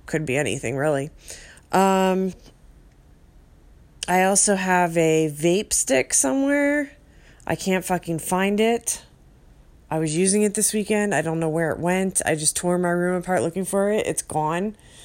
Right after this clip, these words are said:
I have zero weed. I just picked up a little tiny bud I found on the floor.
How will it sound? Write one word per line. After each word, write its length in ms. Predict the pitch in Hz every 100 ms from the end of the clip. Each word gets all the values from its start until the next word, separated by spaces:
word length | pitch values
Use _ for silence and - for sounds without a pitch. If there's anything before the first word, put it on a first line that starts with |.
| - - - - - - - - - -
I 120 | 175
have 180 | 170 160
zero 400 | 160 170 190 202
weed. 420 | 202 190 196 196 -
I 100 | 180
just 220 | 175 -
picked 240 | - 190 196
up 240 | 190 185
a 260 | 185 180 165
little 340 | 160 180 180
tiny 420 | 180 - 190 202
bud 240 | 190 185 175
I 80 | 175
found 260 | 175 175
on 160 | 170 170
the 60 |
floor. 720 | 156 - - 180 156 123 156